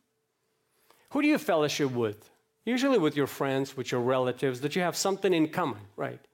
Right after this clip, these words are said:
You go to stadiums to watch some, some games, you, you go to the theaters, you have some fellowship around this, uh, unifying theme. You go to,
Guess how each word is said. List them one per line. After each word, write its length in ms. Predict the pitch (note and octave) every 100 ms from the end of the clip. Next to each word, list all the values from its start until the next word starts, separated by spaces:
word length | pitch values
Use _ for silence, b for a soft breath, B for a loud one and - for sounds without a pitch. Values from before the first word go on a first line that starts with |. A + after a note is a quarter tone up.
| _ _ _
You 140 | C3+ C3
go 80 | C#3+
to 80 |
stadiums 640 | B2+ - G3+ F3+ F3 E3+ E3
to 100 | C3+
watch 300 | C#3 C#3+ -
some, 340 | - C#3 B2+ B2+ B B
some 260 | - C3 C3
games, 500 | G3+ F#3 F3+ F3+ -
you, 360 | B2 A#2+ A#2
you 340 | A#2 A2+ A2+ A2+
go 140 | B2+
to 160 | A#2+ B2
the 80 | A#2
theaters, 640 | A3 G3 E3 E3 D#3+ -
you 100 | B2
have 180 | B2+ -
some 180 | B2
fellowship 380 | A#2+ C#3+ C3 -
around 380 | A#2+ B2 B2 A#2
this, 260 | A#2 A#2 - B B B B
uh, 60 | B2
unifying 720 | A2+ D3 C#3+ D3 B2 A#2+ B2 -
theme. 340 | G3+ F#3+ F3+
You 60 | C#3+
go 160 | C3+ B2+
to, 180 | B2